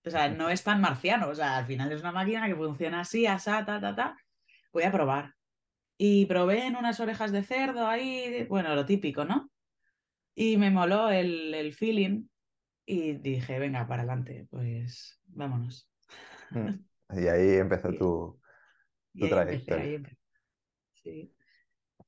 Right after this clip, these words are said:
Speaker 2: ¿Recuerdas el primer tatu que hiciste? O
Speaker 1: Hombre, claro. A
Speaker 2: ¿Te
Speaker 1: un
Speaker 2: lo hiciste
Speaker 1: colega
Speaker 2: tú?
Speaker 1: que se llama
Speaker 2: Ah.
Speaker 1: Diego y le hice una espinilla enorme. O sea,
Speaker 2: <laughs> O sea,
Speaker 1: fue
Speaker 2: empezaste ya a lo grande.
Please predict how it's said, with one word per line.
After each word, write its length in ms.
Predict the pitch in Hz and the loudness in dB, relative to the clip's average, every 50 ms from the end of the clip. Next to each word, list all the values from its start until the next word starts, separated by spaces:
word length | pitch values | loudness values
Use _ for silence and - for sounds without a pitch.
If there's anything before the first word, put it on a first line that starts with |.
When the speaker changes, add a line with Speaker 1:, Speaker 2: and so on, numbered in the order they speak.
| _ _ _ | _ _ _
Speaker 2:
¿Recuerdas 460 | - 104 95 95 104 104 113 117 120 131 | 2 2 4 6 6 6 6 6 6 4
el 260 | 113 107 104 98 92 | 4 6 4 4 4
primer 320 | - 104 95 92 92 92 | 4 4 4 4 4 4
tatu 240 | - 101 98 95 113 | 4 2 2 2 2
que 120 | 104 98 | 2 2
hiciste? 460 | 92 92 - 120 123 - - 165 - - - _ - _ | 0 2 0 -2 -2 -2 -4 -4 -6 -6 -10 _ -14 _
O 520 | - 92 87 85 82 87 87 87 87 92 - - _ _ _ _ | -6 -6 -6 -6 -6 -8 -8 -10 -10 -12 -14 -18 _ _ _ _
Speaker 1:
Hombre, 300 | - 135 131 127 127 131 | -8 -4 -4 -2 -2 -4
claro. 420 | 127 123 120 117 123 135 180 - - _ _ _ _ _ _ _ _ | -4 -4 -4 -4 -4 -4 -6 -8 -10 _ _ _ _ _ _ _ _
A 160 | _ - 147 | _ -4 -2
Speaker 2:
¿Te 60 | 143 196 | 0 2
Speaker 1:
un 20 | |
Speaker 2:
lo 40 | - | 2
hiciste 200 | - 113 151 151 | 2 2 2 2
Speaker 1:
colega 200 | 170 190 214 226 | 2 4 2 2
Speaker 2:
tú? 20 | 202 | 2
Speaker 1:
que 80 | 196 | 0
se 100 | 190 - | -2 -2
llama 220 | 165 165 160 147 147 151 165 | -4 -2 -2 -4 -4 -2 0
Speaker 2:
Ah. 200 | 185 196 208 240 | 0 0 0 0
Speaker 1:
Diego 220 | 269 302 330 - _ _ _ - - - - _ _ | -2 -2 -4 -6 _ _ _ -20 -20 -20 -20 _ _
y 120 | _ 208 208 | _ 4 6
le 80 | 196 190 | 6 6
hice 580 | 208 202 - 240 254 254 262 277 277 277 - _ _ _ _ _ _ _ _ _ _ _ _ _ _ _ _ | 6 4 2 0 2 2 2 2 0 -2 -8 _ _ _ _ _ _ _ _ _ _ _ _ _ _ _ _
una 160 | 208 220 247 | 0 2 2
espinilla 760 | 247 247 - 208 202 190 202 220 214 233 247 247 254 247 226 - | 0 2 2 4 6 6 6 6 6 4 6 6 6 4 2 0
enorme. 560 | - 180 175 185 185 170 165 147 147 147 - _ _ _ _ _ _ _ _ _ _ _ 120 - - - - 107 | -4 -2 2 2 0 2 0 -2 -4 -4 -6 _ _ _ _ _ _ _ _ _ _ _ 0 0 0 0 0 -2
O 100 | - 180 | 0 2
sea, 220 | - - 175 165 | 2 2 2 2
Speaker 2:
<laughs> 40 | - | 0
O 40 | 104 | 2
sea, 260 | - 107 98 95 92 95 | 4 6 6 6 6 6
Speaker 1:
fue 0 | |
Speaker 2:
empezaste 420 | 95 92 110 110 110 113 123 131 | 6 6 8 8 8 8 8 8
ya 100 | 127 127 | 8 8
a 20 | |
lo 100 | 123 120 113 | 8 8 8
grande. 420 | 113 113 117 113 104 92 90 90 | 8 8 6 4 2 -2 -4 -6